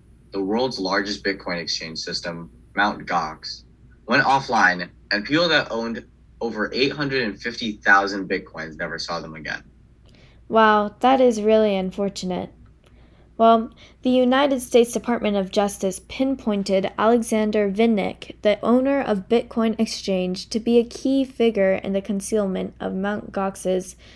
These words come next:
Speaker 2: stolen Bitcoins.
Speaker 1: And in twenty sixteen, Ethereum, which was funded by initial coin offerings, or I C O,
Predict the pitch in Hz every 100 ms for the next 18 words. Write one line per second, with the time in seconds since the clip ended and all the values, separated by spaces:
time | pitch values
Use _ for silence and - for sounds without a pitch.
0 | - - - - - 208 208 220 220 220
1 | 190 - - - - - - 240 - -
2 | - _ _ _ _ _ _ _ - 107
3 | 98 95 - - 170 147 - - - 78
4 | 78 - _ - 110 135 123 85 80 82
5 | 90 - - - - 107 117 - - 123
6 | 127 110 110 104 101 - 101 104 113 -
7 | 117 113 - - - 92 90 85 85 -
8 | 85 78 85 92 87 87 - 85 85 73
9 | -